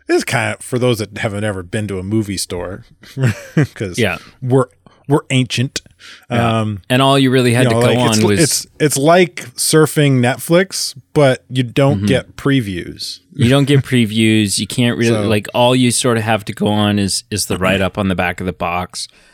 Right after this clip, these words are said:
Speaker 1: Yeah.
Speaker 2: Right? It's not like they
Speaker 1: The
Speaker 2: were hopping on
Speaker 1: pictures.
Speaker 2: the internet and, and,
Speaker 1: Yeah.
Speaker 2: "Well, what is this film about? And who's in it?"
Speaker 1: Yeah.
Speaker 2: And,
Speaker 1: So you,
Speaker 2: yeah.
Speaker 1: you may have talked to a friend who's seeing it, or you could ask an associate that works at the store
Speaker 2: Yeah.
Speaker 1: what it's about and if it's any good. But
Speaker 2: Yeah.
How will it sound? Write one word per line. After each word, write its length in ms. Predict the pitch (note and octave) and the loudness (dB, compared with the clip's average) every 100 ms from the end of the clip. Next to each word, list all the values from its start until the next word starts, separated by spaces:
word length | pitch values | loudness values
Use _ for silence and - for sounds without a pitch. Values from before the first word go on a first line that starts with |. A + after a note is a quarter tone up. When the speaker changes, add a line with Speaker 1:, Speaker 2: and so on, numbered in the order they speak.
| - | -8
Speaker 1:
Yeah. 320 | G#2+ F2+ F2 - | -6 -6 -8 -6
Speaker 2:
Right? 240 | G2 G2 | -2 0
It's 120 | G2+ | 0
not 140 | B2+ B2+ | 2 2
like 120 | A2 | 2
they 60 | A#2 | 2
Speaker 1:
The 40 | |
Speaker 2:
were 80 | A2+ | 2
hopping 280 | G#2 A2 A2 | 2 0 0
on 60 | G#2+ | 0
Speaker 1:
pictures. 60 | G#2 | 2
Speaker 2:
the 100 | G#2 | 2
internet 460 | A2 G#2 G2+ G#2 G#2 | 2 2 2 0 -2
and, 520 | G2 F#2 F2+ E2+ - _ _ - | 0 0 -2 -6 -10 _ _ -4
and, 380 | G2 F2+ F#2 - - - A#2 G#2+ | -2 -2 -6 -14 -20 -18 -16 -14
Speaker 1:
Yeah. 160 | - G2 E2+ E2+ | -10 -6 -6 -8
Speaker 2:
"Well, 80 | |
what 160 | F2 F2+ | -8 -4
is 140 | F#2+ | -2
this 160 | F#2+ G2+ | -2 -2
film 260 | - D3+ F#3 | 0 0 0
about? 360 | G2 - - | -2 -4 -6
And 160 | F#2 E2+ | -10 -12
who's 300 | - A2 A#2+ | -6 -4 -2
in 140 | C#3+ E3+ | -2 -2
it?" 80 | |
Speaker 1:
Yeah. 160 | G2+ F2+ | -4 -6
Speaker 2:
And, 160 | F2 F2+ _ _ _ - | -8 -12 _ _ _ -18
Speaker 1:
So 180 | - D#2 | -14 -10
you, 60 | |
Speaker 2:
yeah. 180 | G2 E2 B2+ | -6 -4 -2
Speaker 1:
you 100 | B2+ | 0
may 180 | C3 | 2
have 160 | B2+ G#2+ | 2 0
talked 320 | - A#2 G#2+ - | -4 -4 -4 -4
to 100 | A#2+ | -6
a 40 | |
friend 340 | - A2+ G#2+ G2+ | -4 -6 -6 -4
who's 160 | G#2 | -6
seeing 320 | - G#2+ G2+ G2+ | -6 -6 -6 -6
it, 140 | G2+ | -6
or 120 | G#2+ | -6
you 100 | G#2+ | -6
could 360 | - - B2+ A2 | -8 -4 -2 0
ask 380 | A2 A2 F#2+ - | 0 -2 -4 -6
an 80 | |
associate 580 | G#2+ - G#2 F#2+ G#2+ G2 | -6 -6 -6 -6 -8 -10
that 100 | F#2+ | -10
works 220 | G2 G2 - | -12 -12 -12
at 60 | |
the 100 | G2+ | -10
store 520 | G2 - G2 F#2+ F#2 - _ _ _ - - | -8 -6 -6 -6 -8 -12 _ _ _ -14 -4
Speaker 2:
Yeah. 120 | F#2 | -2
Speaker 1:
what 80 | G2+ | -2
it's 140 | F#2+ | -4
about 300 | F#2 G2 F#2 | -6 -4 -4
and 80 | F2+ | -4
if 60 | F#2+ | -8
it's 140 | G2 F#2+ | -10 -8
any 160 | F2+ | -10
good. 340 | E2+ E2+ E2+ E2+ - | -8 -6 -6 -10 -10
But 180 | E2+ _ | -12 _
Speaker 2:
Yeah. 200 | F#2+ E2 | -6 -6